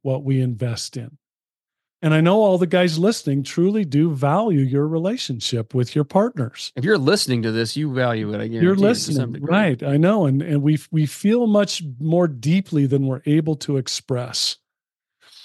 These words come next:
Speaker 1: And so I know those feelings are there, but guys, we've got to get to the place where it's not just feelings buried deep down. We start to bring them up and express them.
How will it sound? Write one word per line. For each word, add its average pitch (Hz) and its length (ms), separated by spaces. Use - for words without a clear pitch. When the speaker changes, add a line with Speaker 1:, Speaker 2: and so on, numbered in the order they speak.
Speaker 1:
And 131 100
so 147 140
I 143 60
know 165 260
those 190 200
feelings 175 420
are 143 60
there, 147 300
but 131 220
guys, 139 280
we've 131 140
got 139 160
to 151 100
get 143 180
to 143 100
the 131 80
place 131 440
where 131 240
it's 143 320
not 147 280
just 143 240
feelings 147 480
buried 135 400
deep 131 240
down. 143 420
We 120 140
start 135 340
to 135 80
bring 131 260
them 127 160
up 131 200
and 127 100
express 135 640
them. 131 220